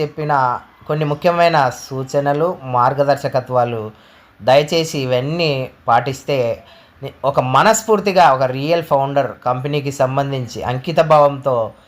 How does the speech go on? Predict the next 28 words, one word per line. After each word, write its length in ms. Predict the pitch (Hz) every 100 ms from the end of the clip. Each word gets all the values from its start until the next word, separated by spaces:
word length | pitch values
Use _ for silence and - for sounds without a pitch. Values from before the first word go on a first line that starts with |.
| _ _ -
ఉండేలాగా 460 | 131 143 143 151 151
మనం 480 | 139 147 151 135 -
తయారు 400 | 131 131 135 135
చేయబడతాం. 580 | 131 139 135 143 165 170 _
భవిష్యత్తులో 960 | 131 139 175 196 190 208 190 160 156 160 - _ _ _ _ _ 143
ఎవరికి 420 | 160 196 214 185
ఏ 120 | 180
సందేహం 480 | 185 180 175 170 160
వచ్చినా 520 | 156 151 151 135 127
ఇలా 180 | 139 147
ఉండగలిగితే 960 | 151 147 175 180 165 156 151 135 123 - -
మనం 360 | 151 160 135 -
ఒక 120 | 127
రోల్ 360 | 131 127 147 175
మోడల్ 380 | 147 139 143 139
లాగా 220 | 135 131
అందరికీ, 440 | 123 131 127 135 123 - _ _ _ _ -
ఆ, 440 | 127 120 117 113 95 - _ _ -
ఆ, 140 | 135 120
మనం 260 | 139 151 147
మార్గదర్శకత్వంగా 960 | 147 170 190 196 196 185 170 175 170
ఉంటాం. 400 | 151 143 156 139 92 - - 175
So 80 |
కంపెనీ 440 | 170 160 151 165 170
మన 240 | 151 147
నుంచి 300 | 151 151 151
కోరుకుండేది 680 | 151 147 147 147 147 143 135
ఇదే. 440 | 135 151 127 120